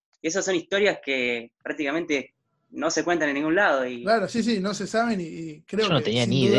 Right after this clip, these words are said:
Speaker 3: idea.
Speaker 2: dan para, para un libro
Speaker 1: Claro.
Speaker 2: y para mucho más.
Speaker 1: Y la
Speaker 3: Al-
Speaker 1: M L S se presta para eso. A la larga, si me va bien con, hay que apuntar a futuro, y si me va bien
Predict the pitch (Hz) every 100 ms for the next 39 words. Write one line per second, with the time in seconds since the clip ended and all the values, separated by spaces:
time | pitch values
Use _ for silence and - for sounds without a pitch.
0 | 135 101 - - 180 175 156 143 131 135
1 | - 147 _ _ _ _ _ _ _ _
2 | _ - - 160 160 160 160 175 170 147
3 | - 143 170 160 156 156 123 _ _ _
4 | _ _ _ _ _ _ _ _ _ _
5 | 147 139 139 127 160 160 185 165 139 151
6 | 156 131 131 135 131 - _ - 151 143
7 | 143 156 185 196 175 - 135 143 156 156
8 | 165 151 - 127 123 120 _ _ 147 156
9 | 165 156 143 165 160 143 175 180 160 143
10 | 139 147 156 156 170